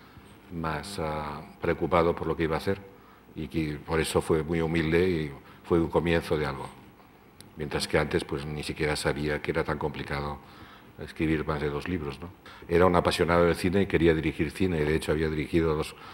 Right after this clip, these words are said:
cortometrajes en la Costa Brava. Por lo tanto, estaba, lo que quería era dirigir cine, en definitiva,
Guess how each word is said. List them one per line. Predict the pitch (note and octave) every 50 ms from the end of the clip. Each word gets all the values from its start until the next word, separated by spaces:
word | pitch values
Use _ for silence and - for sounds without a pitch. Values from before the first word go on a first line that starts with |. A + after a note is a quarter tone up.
| - - - - -
cortometrajes | - D2+ C#2 D#2+ D2+ D2 D2 - D2+ D#2 D#2 - - D#2+ D2 - - - - - - - - - - - -
en | D2+
la | D2+ D#2
Costa | - D#2 D2+ - D#2+
Brava. | D2 D#2+ E2+ E2+ D#2+ E2 D#2+ D#2 - - - - - - - - - - -
Por | - - E2
lo | E2
tanto, | D#2 F#2 F2 F2+ D#2 G2+ G2 G2+ G2+
estaba, | F#2 E2 - - F#2 F2+ F#2 F#2 F#2 F#2 - - - - - - - - - - - - - - - - -
lo | F2+ F2 F2
que | - F2
quería | - - F2+ F#2 G2 G2
era | G2 G#2 G#2+
dirigir | F#2+ E2 D#2+ D2 - E2
cine, | D#2 - F#2+ F2+ E2+
en | D2+
definitiva, | D2+ C#2+ - D2 D2 C#2 - F2 D#2+ D#2 D#2 D#2